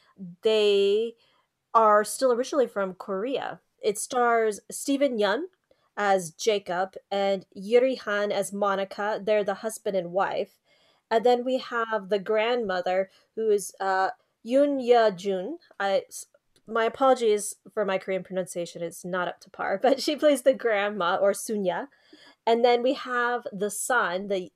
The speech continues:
the younger of two kids. His name is David, played by Alan Kim. And then his sister, Noelle Cho, who, uh, sister's name is Anne.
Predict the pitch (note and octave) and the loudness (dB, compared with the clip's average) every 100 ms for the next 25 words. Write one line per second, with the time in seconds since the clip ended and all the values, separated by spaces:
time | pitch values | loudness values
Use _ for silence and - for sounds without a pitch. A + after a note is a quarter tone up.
0 | _ F#3+ G3+ B3 A#3 G3 G3 - F#3 F3 | _ -2 4 4 4 0 -2 -6 -6 -6
1 | - E3 E3+ F#3+ - _ _ _ _ F#3 | -8 -6 -6 -10 -18 _ _ _ _ -12
2 | F3+ F3 F#3 F3+ F3 F#3+ E3+ D3 G3+ F#3+ | -10 -4 -2 -2 -2 -4 -4 -6 -2 -2
3 | F#3 E3 - F3+ E3+ E3+ E3 - F#3 F#3 | -2 -6 -6 -6 -6 -4 -6 -6 -4 -2
4 | E3+ E3+ E3+ - E3+ E3 E3 - _ _ | -2 -6 -12 -10 -8 -8 -12 -18 _ _
5 | _ F#3+ F#3+ F#3 F3 F3+ F#3+ F3 - C4 | _ -4 0 0 0 -4 -4 -4 -4 -4
6 | - - F3+ F3+ G3 F#3+ F3+ E3+ - - | -2 0 -2 0 -2 2 2 0 -4 -6
7 | F3 C3 E3+ - F3 E3 - D#3+ D#3 D3+ | -4 -4 -6 -10 -12 -10 -10 -10 -8 -10
8 | - - F#3 - D3+ - - - - D#3+ | -12 -10 -8 -8 -10 -12 -12 -10 -10 -10
9 | D3+ D#3 | -10 -12